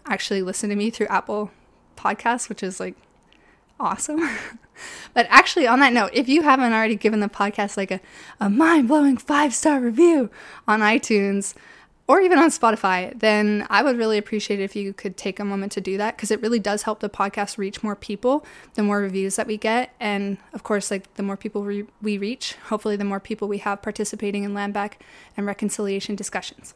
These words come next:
So anyway, <laughs> I think that that's it for updates. We have the new intro, new website, new blog, newsletter, sign up, bringing Cultivating Safe Spaces podcast episodes to Go Smudge Yourself,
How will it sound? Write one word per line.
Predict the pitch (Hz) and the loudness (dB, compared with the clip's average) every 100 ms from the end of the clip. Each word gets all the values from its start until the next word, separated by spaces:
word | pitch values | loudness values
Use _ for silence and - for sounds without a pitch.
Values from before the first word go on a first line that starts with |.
| - | -8
So | 208 - _ _ _ _ _ _ _ _ _ 247 | -8 -8 _ _ _ _ _ _ _ _ _ 0
anyway, | 247 202 233 240 220 220 | 2 2 -4 -6 -8 -10
<laughs> | - - - | -12 -20 -4
I | 240 | 0
think | 285 311 | 2 2
that | 339 277 | 4 2
that's | 262 - | 2 2
it | 240 | 0
for | 220 | 0
updates. | 196 - 208 - - - _ _ | 0 0 -2 -2 -10 -16 _ _
We | 208 | -8
have | 196 | -2
the | |
new | 208 233 | 2 2
intro, | 226 - 226 220 - _ _ | 2 2 2 0 -4 _ _
new | 233 220 | -2 0
website, | 220 214 - 208 208 _ _ _ _ _ | 0 0 0 0 -2 _ _ _ _ _
new | 214 | -8
blog, | 196 208 208 208 - | -2 0 2 -2 -6
newsletter, | 226 214 233 214 214 208 | -6 -4 0 0 0 -2
sign | 214 214 208 | -4 -6 -4
up, | 208 208 - _ _ _ _ _ - | -2 -4 -10 _ _ _ _ _ -4
bringing | 220 226 | 0 0
Cultivating | 220 220 - 214 214 | 0 -4 -2 -2 -2
Safe | - 214 | -2 -4
Spaces | - 208 214 | -2 -2 -4
podcast | - 208 214 202 - | -4 -4 -4 -8 -8
episodes | 220 - 208 202 - | -8 -6 -6 -8 -10
to | 214 208 | -8 -8
Go | - | -8
Smudge | - 226 233 | -6 -4 -2
Yourself, | 247 233 226 226 220 - | -2 -2 0 0 -4 -14